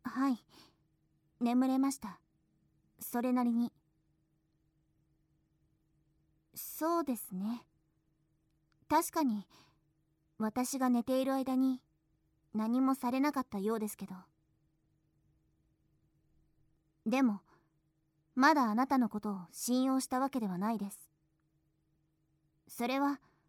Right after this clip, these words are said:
はっきりしておきます。朝ごはんを置いて、さっさと出て行ってくださると、安心できるのですが。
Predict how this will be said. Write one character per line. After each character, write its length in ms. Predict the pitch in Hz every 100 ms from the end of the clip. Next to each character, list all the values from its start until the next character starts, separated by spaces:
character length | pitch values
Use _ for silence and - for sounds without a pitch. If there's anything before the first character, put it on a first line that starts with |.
| _ _ _ _
は 140 | - 214
っ 60 | -
き 120 | 277
り 80 | 247
し 60 | -
て 120 | 202
お 80 | 202
き 120 | 196
ま 140 | 202
す。 180 | - - _ _ _ _ _ _ _ _ _ _ _ _ _ _ _ _ _ _ _ _ _ _ -
朝 280 | 214 - 277
ご 120 | 330
は 120 | 320
ん 160 | 247 202
を 40 |
置 100 | 214
い 40 | 208
て、 240 | 220 226 _ _ _ _ _ _ _ _
さ 200 | - 302
っ 20 | 339
さ 160 | 320
と 100 | 294
出 140 | 202 285
て 100 | 320
行 80 | 294
っ 20 |
て 100 | 233
く 80 | 220
だ 100 | 226
さ 120 | 247
る 80 | 233
と、 200 | 202 196 _ _ _ _ _ _ _ _ -
安 220 | 214 247
心 280 | 247 247 240
で 100 | 247
き 100 | 262
る 80 | 247
の 100 | 220
で 100 | 208
す 120 | -
が。 180 | - 180